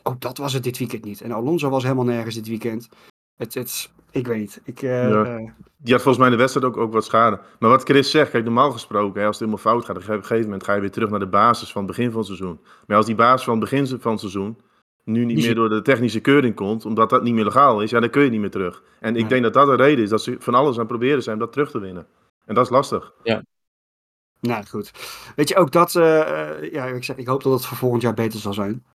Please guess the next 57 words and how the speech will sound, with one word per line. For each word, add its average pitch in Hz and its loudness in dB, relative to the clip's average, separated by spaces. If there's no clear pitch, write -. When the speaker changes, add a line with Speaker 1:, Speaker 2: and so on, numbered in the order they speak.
Speaker 1:
Maar 107 -10
het - -14
is, - -10
eh, 113 -4
het, 110 -10
het 139 -8
is 143 0
sneu. 135 0
Het 143 -6
is 131 -8
ook 139 -4
zonde 165 -2
voor 139 -2
Alonso. 135 -2
Je, 131 -4
je 127 -6
denkt 127 -4
dat 123 -8
hij 139 -10
eindelijk 143 -6
een - -16
goede 127 -2
keuze 139 -2
maakt 127 0
in 123 -4
zijn 120 -6
carrière. 113 -4
En 117 -4
dan - -10
gebeurt 120 -4
dit 123 -2
weer. 107 -6
Dus, 117 -10
eh, 107 -6
nou, 104 -8
laten 143 0
we, 135 4
eh, 139 -6
positief 220 2
blijven 190 -4
voor - -20
volgend 160 0
jaar. 160 0
Maar 143 -2
ik 131 -2
denk 139 0
dat 131 -10
het 131 0
nu 139 0
vooral 131 -2
voor 139 -6
Aston 123 -8
Martin, 120 -4
eh, 113 -6
uitzitten 113 -8
zal, 101 -8
eh, 98 -10